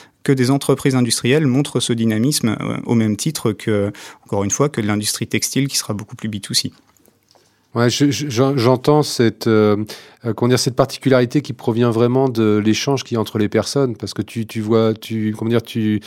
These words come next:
Speaker 2: j'ai, j'ai, j'ai l'impression que tu te projettes pas comme une, une entreprise Goubard qui va vendre à une autre entreprise, mais plutôt probablement un ambassadeur Goubard qui va vendre à un acheteur d'une autre entreprise qui aura probablement un besoin,
Speaker 1: Oui.
Speaker 2: lui,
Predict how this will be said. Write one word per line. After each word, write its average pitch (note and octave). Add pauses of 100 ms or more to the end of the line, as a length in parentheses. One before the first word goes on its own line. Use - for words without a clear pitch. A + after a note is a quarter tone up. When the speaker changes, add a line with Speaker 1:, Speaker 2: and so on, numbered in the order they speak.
(280)
Speaker 2:
j'ai, C3+
j'ai, C#3
j'ai C3+
l'impression C3
que A#2
tu -
te B2
projettes A#2+
pas D3
comme A2+
une, A2+
une A#2
entreprise A#2+ (380)
Goubard C#3
qui A#2+
va A2
vendre A#2+
à G#2+
une A2
autre B2
entreprise, B2+ (240)
mais A2
plutôt B2+
probablement B2+
un A#2
ambassadeur C#3 (580)
Goubard A#2+
qui A#2+
va A2+
vendre B2
à A2
un A2
acheteur B2+
d'une A#2
autre -
entreprise -
qui -
aura A#2
probablement A#2+
un A#2+
besoin, B2+ (420)
Speaker 1:
Oui. C#3
Speaker 2:
lui, D#3+